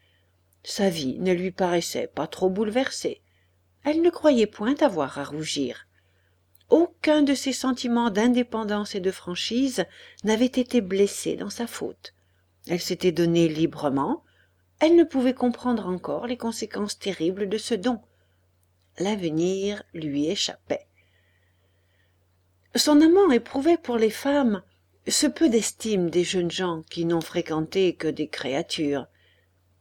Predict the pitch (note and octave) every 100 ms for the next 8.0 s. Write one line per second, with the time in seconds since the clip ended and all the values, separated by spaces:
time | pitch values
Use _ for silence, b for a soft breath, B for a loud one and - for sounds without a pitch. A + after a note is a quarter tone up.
0 | _ _ - E3+ E3+ E3+ F3+ F3+ F3+ A#3
1 | F#3 D#3+ G3+ G3 F3+ E3 C4+ B3+ F3+ E3
2 | E3+ F#3+ G3+ E3+ D3+ E3+ B3+ G#3 B3+ A3+
3 | E3+ - - D3+ F3 E3 E3+ D#3 F#3+ G#3
4 | F#3+ D3+ - _ _ _ _ _ _ _
5 | _ C#3+ C#3+ C#3+ C#3+ F#3+ G#3 D#3+ - _
6 | _ _ _ G#3 F#3 F3+ F3 E3+ E3+ D#3+
7 | F#3 - - F3+ E3 D#3 E3+ G3 G#3 G#3